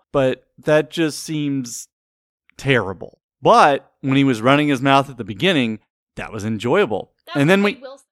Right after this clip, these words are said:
Speaker 1: Right. And so we had that scene with the, you know, his, his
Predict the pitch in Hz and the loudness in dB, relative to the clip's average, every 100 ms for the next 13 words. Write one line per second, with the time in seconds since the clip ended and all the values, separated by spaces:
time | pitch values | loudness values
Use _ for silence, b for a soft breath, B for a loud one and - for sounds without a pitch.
0 | _ _ _ _ _ - 196 180 120 156 | _ _ _ _ _ -2 2 2 0 -4
1 | 156 180 165 156 185 180 202 - - 175 | -2 0 0 0 0 4 2 2 -8 -6
2 | 170 170 170 170 165 - _ _ _ 139 | -4 -4 -6 -8 -12 -16 _ _ _ -4
3 | 139 127 143 135 135 131 - 123 - 127 | -4 0 2 2 2 0 -2 -8 -4 -2
4 | 123 123 127 - - 143 131 117 | -2 -4 -8 -12 -6 -2 -2 -6